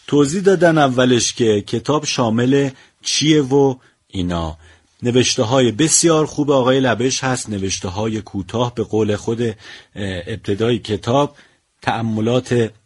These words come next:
طنزآمیز استاد علیرضا لبش هست، نوشته‌هایی که گاهی شبیه کاریکاتوره و شعر و بسیار خوندنیه.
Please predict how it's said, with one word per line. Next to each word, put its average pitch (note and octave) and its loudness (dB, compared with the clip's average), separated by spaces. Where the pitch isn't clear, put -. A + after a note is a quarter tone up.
طنزآمیز G2+ -2
استاد C#3 0
علیرضا A#2+ 0
لبش A2 -4
هست، G#2+ -4
نوشته‌هایی G#2+ -2
که A#2+ -2
گاهی A2+ 0
شبیه G#2+ -2
کاریکاتوره G2 -2
و A2+ -2
شعر C3+ 2
و A2 2
بسیار A2 0
خوندنیه. F2+ -2